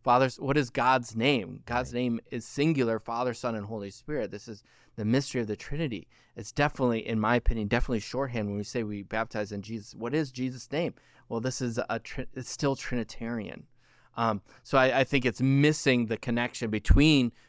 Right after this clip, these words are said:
Speaker 1: Matthew twenty-eight here and Acts, um, the singularity of the name, but the plurality of, of persons. Um, so yeah, I, I would help people try to make that connection.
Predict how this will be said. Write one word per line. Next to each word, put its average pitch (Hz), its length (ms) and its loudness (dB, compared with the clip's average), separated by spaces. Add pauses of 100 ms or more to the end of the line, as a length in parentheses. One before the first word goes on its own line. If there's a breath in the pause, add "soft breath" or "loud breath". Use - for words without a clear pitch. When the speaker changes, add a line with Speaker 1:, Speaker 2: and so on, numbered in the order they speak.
Speaker 1:
Matthew 110 360 -2
twenty-eight 104 640 -2
here 120 300 -6
and 127 340 0
Acts, 101 480 -12 (280 soft breath)
um, 110 280 2
the 107 100 -2
singularity 120 920 4
of 107 120 0
the 104 100 0
name, 107 360 0
but 104 200 -4
the 98 80 -8
plurality 107 880 -2
of, 90 160 -8 (240)
of 104 80 -20 (120)
persons. - 640 -10 (360 soft breath)
Um, 101 460 0 (420 loud breath)
so 110 240 2
yeah, 104 220 0
I, 92 240 -4 (160)
I 107 40 -6
would 98 300 -8
help 107 280 -6 (340)
people 107 180 2
try 101 200 -4
to 92 80 -10
make 92 180 -12
that 85 180 -12
connection. 92 540 -16